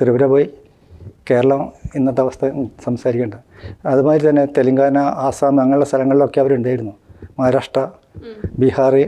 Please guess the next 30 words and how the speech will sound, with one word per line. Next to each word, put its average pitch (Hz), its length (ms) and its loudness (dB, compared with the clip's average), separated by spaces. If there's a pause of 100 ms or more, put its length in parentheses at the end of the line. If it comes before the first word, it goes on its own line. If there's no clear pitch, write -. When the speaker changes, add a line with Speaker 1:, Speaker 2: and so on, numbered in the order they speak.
(100)
Speaker 1:
കാൺപൂർ 131 280 2
അവിടെയൊക്കെ 123 280 0
ഒക്കെ - 600 -14
പോയില്ലേ? 127 440 -6 (220)
നേതാക്കന്മാർക്ക് 160 800 -2 (580)
വളരണോ, 143 460 2 (560)
ഒരു 139 100 4
ഏഴ് 139 160 6
തലമുറക്കുള്ള 135 520 2
സമ്പാദിച്ച് 123 480 -2
വെക്കണോ, 127 400 -12 (200)
ആ 143 100 -14
ഒരു 123 220 -10 (100)
മാത്രമേ 143 320 -4
ഉള്ളൂ. 123 160 -6
സംഘടന 123 320 -2
പറ്റി 151 180 2
ചിന്താഗതി, 135 580 0
ചിന്താഗതി 131 280 -2
ഒന്നുമല്ല. 120 220 -6
ഇപ്പോഴും 147 300 0
അങ്ങനെ 127 220 -2
തന്നെയല്ലേ? 110 260 -8 (1300)
ഇപ്പം 156 380 0 (420)
നരേന്ദ്രമോദി 143 480 2
സ-, 156 440 0
സർക്കാരിൻ്റെ 151 440 0
മന്ത്രിസഭ, 139 520 2
രാഷ്ട്രീയം 151 440 2
പറയല്ല, 139 380 2